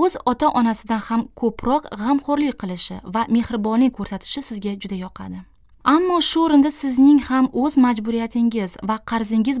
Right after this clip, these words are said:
borligini unutmang. Xotinim mening qarindoshlarimga va ota-onamga shunday munosabatda bo'lishi shart. U bunga majbur. Men esa kuyovman, uning qarindoshlari va ota-onasini o'zimnikiday qabul qila olmayman, deb o'ylasangiz, mutlaqo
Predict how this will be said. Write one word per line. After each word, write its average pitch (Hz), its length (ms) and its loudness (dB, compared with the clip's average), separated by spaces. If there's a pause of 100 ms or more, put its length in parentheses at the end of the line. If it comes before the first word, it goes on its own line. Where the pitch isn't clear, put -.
borligini 202 440 -2
unutmang. 185 440 -4 (520)
Xotinim 247 440 4
mening 254 300 6
qarindoshlarimga 220 840 -2 (420)
va 240 80 2 (160)
ota-onamga 302 680 2
shunday 320 320 0
munosabatda 226 520 -2 (100)
bo'lishi 202 280 -4
shart. 202 360 -6 (340)
U 214 100 -2
bunga 226 320 4
majbur. 214 540 -2 (580)
Men 311 160 8
esa 311 160 -2
kuyovman, 240 640 2 (160)
uning 254 180 8 (100)
qarindoshlari 233 760 0
va 220 80 0 (160)
ota-onasini 233 680 0
o'zimnikiday 214 560 -2
qabul 196 300 -8
qila 190 220 -4
olmayman, 175 420 -6 (340)
deb 196 160 -8
o'ylasangiz, 196 540 -6 (380)
mutlaqo 202 680 -2